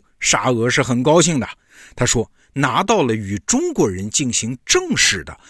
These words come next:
和永久的贸易。哎，请注意这两个词啊，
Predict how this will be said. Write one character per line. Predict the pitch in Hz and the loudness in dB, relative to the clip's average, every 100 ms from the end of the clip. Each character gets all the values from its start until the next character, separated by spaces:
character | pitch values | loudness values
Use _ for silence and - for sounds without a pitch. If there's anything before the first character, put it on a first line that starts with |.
| - | -16
和 | - 123 | -4 -2
永 | 110 104 113 101 131 311 | -2 -2 -4 -4 -2 0
久 | - 92 - | 0 -2 -6
的 | 85 | -16
贸 | 85 87 - | -14 -14 -14
易。 | - - - _ _ _ _ _ 123 | -18 -20 -20 _ _ _ _ _ -2
哎， | - - | -2 -2
请 | - 135 | 2 4
注 | 131 131 | 6 4
意 | 117 | 4
这 | 113 117 | 4 2
两 | 107 95 | 2 -2
个 | 101 | -2
词 | - 92 | -2 -4
啊， | - | -8